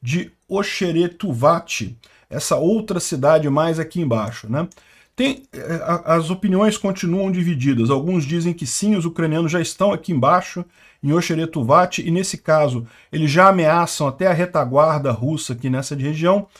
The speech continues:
Eu acho que isso é otimista demais, eu não tô acreditando muito nisso, não. Eu acho que o que eles quiseram dizer é que eles estavam caminhando nessa direção, não que eles já estavam aqui na cidade, né?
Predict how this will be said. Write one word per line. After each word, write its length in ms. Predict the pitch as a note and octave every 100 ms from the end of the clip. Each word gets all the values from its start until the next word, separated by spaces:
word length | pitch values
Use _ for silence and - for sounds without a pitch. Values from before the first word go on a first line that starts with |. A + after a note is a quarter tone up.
| _ _ -
Eu 180 | F#3+
acho 180 | F3 F3+
que 80 | F3+
isso 140 | -
é 40 | E3+
otimista 580 | E3+ - D3 E3+ - E3
demais, 480 | D3+ B2 C3 A#2
eu 160 | B2 C#3+
não 340 | C#3 C3 D#3
tô 160 | D3 D3+
acreditando 540 | D3+ D3+ D3 B2 D3
muito 280 | C#3+ D3 D3+
nisso, 280 | C3 C#3+ C#3+
não. 200 | D3 D3+ _ _ _ _
Eu 140 | A#2 D#3
acho 160 | D#3+
que 60 | D#3+
o 20 |
que 60 | E3
eles 140 | D#3+
quiseram 300 | D3+ C#3 D#3
dizer 260 | D3 B2 D#3+
é 20 |
que 80 | D#3+
eles 100 | C#3
estavam 280 | D#3 E3
caminhando 720 | D#3+ F#3+ G#3 G3 E3 F#3+ G3 F3+
nessa 340 | F3 F3+ F#3
direção, 580 | E3+ F#3 F3+ - A#2 G#2
não 180 | A#2 E3
que 100 | F#3
eles 120 | C3+
já 120 | D#3+
estavam 640 | E3+ - C#3 D3 D3 D#3 - _ _ _
aqui 340 | C3 B2+ - C#3+
na 140 | C#3+
cidade, 560 | - C#3 G#2 F#2+ F#2+ G#2
né? 220 | C#3+